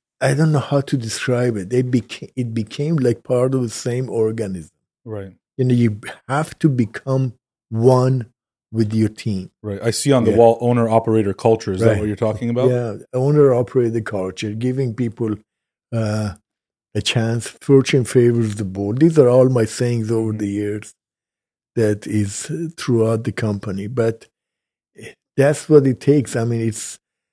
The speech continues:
Speaker 1: un-, that's what entrepreneurs have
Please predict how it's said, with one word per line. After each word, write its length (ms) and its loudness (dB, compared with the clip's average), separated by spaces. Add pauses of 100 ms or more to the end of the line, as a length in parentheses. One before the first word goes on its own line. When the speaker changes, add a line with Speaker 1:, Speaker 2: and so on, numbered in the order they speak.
(400)
Speaker 1:
un-, 260 4
that's 260 0
what 280 2
entrepreneurs 880 2
have 280 -2